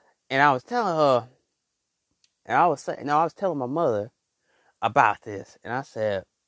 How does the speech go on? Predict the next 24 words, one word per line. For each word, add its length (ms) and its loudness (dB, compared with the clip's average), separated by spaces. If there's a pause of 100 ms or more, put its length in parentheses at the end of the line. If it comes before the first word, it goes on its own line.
(220)
I 100 -12
said, 200 -8
"I 80 -4
think 200 -14
that 140 -14
girl 180 -10
gonna 140 -10
go, 240 -6 (120)
have 120 -16
to 60 -20
go 140 -16
back 220 -14
home, 400 -8
bro." 180 -6 (560)
And 140 -6
I 120 -4
said, 300 -16
"You 100 -12
don't, 180 -8
you 80 -6
don't 180 -8
leave 140 -8
that 240 -6
alone. 300 -10